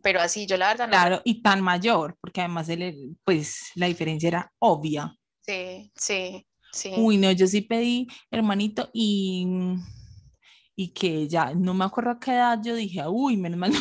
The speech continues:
Speaker 2: tengo hermanito". <laughs> La verdad es que, eh, hay muchas, muchos momentos en que yo lo, yo, yo, yo decía, "Uy, menos mal no tengo hermanito, uy, menos mal no tengo hermanito", porque
Speaker 1: Una
Speaker 2: mi
Speaker 1: vez
Speaker 2: mamá
Speaker 1: me
Speaker 2: siempre decía,
Speaker 1: dijiste.
Speaker 2: sí, sí, porque mi mamá me decía, "Menos,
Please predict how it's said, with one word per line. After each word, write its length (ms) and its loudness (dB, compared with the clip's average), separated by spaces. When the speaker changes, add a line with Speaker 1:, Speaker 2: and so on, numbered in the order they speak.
Speaker 2:
tengo 340 -2
hermanito". 640 -4
<laughs> 420 -16
La 280 4
verdad 220 4
es 120 0
que, 240 -4
eh, 240 -10
hay 180 2
muchas, 420 -2
muchos 300 -6
momentos 380 -4
en 100 -4
que 140 -6
yo 120 -2
lo, 160 -6
yo, 160 -4
yo, 540 -4
yo 100 -6
decía, 340 -4
"Uy, 160 -2
menos 220 -6
mal 120 -6
no 80 -8
tengo 180 -8
hermanito, 360 -6
uy, 140 0
menos 220 -4
mal 140 -2
no 60 -6
tengo 200 -8
hermanito", 360 -8
porque 460 6
Speaker 1:
Una 0 -
Speaker 2:
mi 140 10
Speaker 1:
vez 80 8
Speaker 2:
mamá 120 6
Speaker 1:
me 0 -
Speaker 2:
siempre 220 0
decía, 240 -2
Speaker 1:
dijiste. 40 -18
Speaker 2:
sí, 400 -2
sí, 300 -4
porque 220 4
mi 60 4
mamá 160 4
me 100 2
decía, 280 0
"Menos, 720 -2